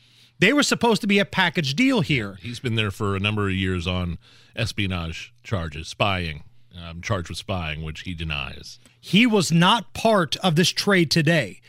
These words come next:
Speaker 1: So when given the choice here, the Biden administration said, "We'll take the pot-smoking basketball player who doesn't like our national anthem over a Marine who has been given the railroad treatment,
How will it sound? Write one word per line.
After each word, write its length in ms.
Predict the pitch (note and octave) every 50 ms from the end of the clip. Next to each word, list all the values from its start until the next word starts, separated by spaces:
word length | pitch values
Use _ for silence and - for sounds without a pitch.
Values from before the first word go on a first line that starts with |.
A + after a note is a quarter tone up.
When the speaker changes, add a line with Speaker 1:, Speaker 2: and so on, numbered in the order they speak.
| - - - - -
Speaker 1:
So 200 | - - A3 F#3+
when 260 | D3 F3 E3+ E3 B2+
given 300 | E3+ G#3 B3+ C#4+ D4+ C4
the 80 | A#3+
choice 480 | - - - - D4 C#4+ A3+ E3 - -
here, 320 | - C#3 A2+ G2+ F2+ - - - _ -
the 100 | E3+ B2+
Biden 340 | A#2 F#3 G3+ B3 C4+ A3+
administration 760 | A3+ G3+ G3 G3 F3+ E3 - - F3+ E3+ E3+ D3+ - F#3 E3 D#3
said, 380 | - - F3 D3 C#3+ C3+ B2+ - - - -
"We'll 180 | - E3 A3 A#3
take 260 | - A3+ A3+ E3 -
the 100 | - -
pot-smoking 880 | - - - F3+ A3 C4 B3+ - - - G#3 A#3+ A#3 - - A3+ G#3 F#3+
basketball 540 | F#3 G3 G#3 A3+ - - G3 D#3+ D#3 D3 C#3
player 480 | - - - D3 C#3 C#3 C3+ C#3 C#3 - - - _
who 100 | - D#3
doesn't 340 | C3+ G#3+ G#3 - G#3 D#3
like 200 | E3 G3+ G3+ -
our 120 | G3 F#3+ F3+
national 500 | F#3 F#3+ F#3+ F#3+ D#3 - F3+ F3 D#3 E3
anthem 460 | F#3+ G3 G#3 E3+ - D3 B2 C3 A#2 - - - - - _ _
over 500 | A3+ G#3 G#3+ G#3 E3+ G#3 F#3+ F3 E3 - - - - - - _ _ _
a 140 | - G3 G3+
Marine 800 | G3 G3 G3 F#3 E3+ D#3 F3 G#3+ A#3+ A#3 G#3 G3 F#3 F3+ E3+ D3 - - _ _ _
who 280 | - A3+ A#3 A3 G3+ D3+
has 180 | F#3 G3+ D#3+
been 240 | C#3+ G3 F3+ F3+ D3
given 320 | C#3 A3+ A#3 G3 G#3+ G3+ F3+
the 120 | F#3 F3
railroad 720 | D3+ C#3+ D3 F#3 G#3 A#3+ B3 A#3 G3+ F3+ F3 E3+ D#3+ C3
treatment, 640 | - - - F3+ D#3 C#3+ - D3 D3 D3+ D3+ -